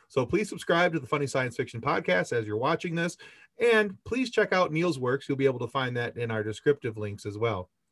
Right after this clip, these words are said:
And of course, if you're not happy with the content of our videos,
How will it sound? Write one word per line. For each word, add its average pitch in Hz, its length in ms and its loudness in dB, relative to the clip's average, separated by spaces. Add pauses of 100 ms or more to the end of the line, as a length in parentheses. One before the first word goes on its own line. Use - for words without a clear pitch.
(340)
And 143 180 2
of 185 100 -4
course, 165 440 6 (320)
if 170 140 0
you're 185 300 4
not 214 240 2
happy 156 320 2
with 120 160 -4
the 135 60 -2
content 185 500 -2
of 131 80 -2
our 175 160 4
videos, 113 480 0